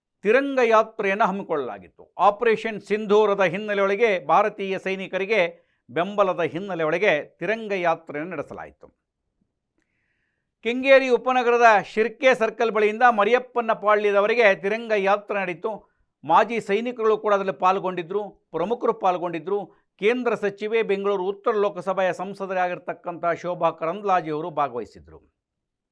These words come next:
ಬಿ ಜೆ ಪಿಯ ಬೆಂಗಳೂರು ಉತ್ತರ ಜಿಲ್ಲೆಯ ಅಧ್ಯಕ್ಷರಾಗಿರ್ತಕ್ಕಂಥ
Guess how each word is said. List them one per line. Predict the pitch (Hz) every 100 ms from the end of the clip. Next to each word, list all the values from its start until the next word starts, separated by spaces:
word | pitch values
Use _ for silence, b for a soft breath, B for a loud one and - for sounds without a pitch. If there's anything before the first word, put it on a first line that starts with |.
| _ _ _ _ _ _
ಬಿ | 156 240
ಜೆ | 220 233
ಪಿಯ | 226 226 220 180 - _ _ _ 135
ಬೆಂಗಳೂರು | 185 208 208 190 185 208
ಉತ್ತರ | 208 262 254
ಜಿಲ್ಲೆಯ | 214 208 202 185
ಅಧ್ಯಕ್ಷರಾಗಿರ್ತಕ್ಕಂಥ | 160 208 - 185 180 156 175 - 170 147